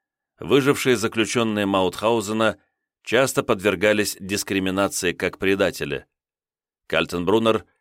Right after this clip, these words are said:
небезосновательно полагает, что в ситуации тысяча девятьсот сорок шестого года Битюкову, вероятно, повезло, что за его письмом не последовали репрессии.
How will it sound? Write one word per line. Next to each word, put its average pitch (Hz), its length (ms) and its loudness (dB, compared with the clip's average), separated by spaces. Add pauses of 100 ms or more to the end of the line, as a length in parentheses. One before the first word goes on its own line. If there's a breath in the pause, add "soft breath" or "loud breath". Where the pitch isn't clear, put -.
(140)
небезосновательно 110 960 0
полагает, 95 560 2
что - 220 -4
в - 60 -6
ситуации 101 560 2
тысяча 98 420 -8
девятьсот 92 400 -2
сорок 92 220 0
шестого 78 400 -6
года 101 340 0 (500)
Битюкову, 147 560 0
вероятно, 117 520 2
повезло, 110 580 -2 (260)
что - 220 -4
за 98 140 2
его 101 180 4
письмом 113 540 -2 (180 soft breath)
не 117 160 -2
последовали 90 680 0
репрессии. 90 680 -2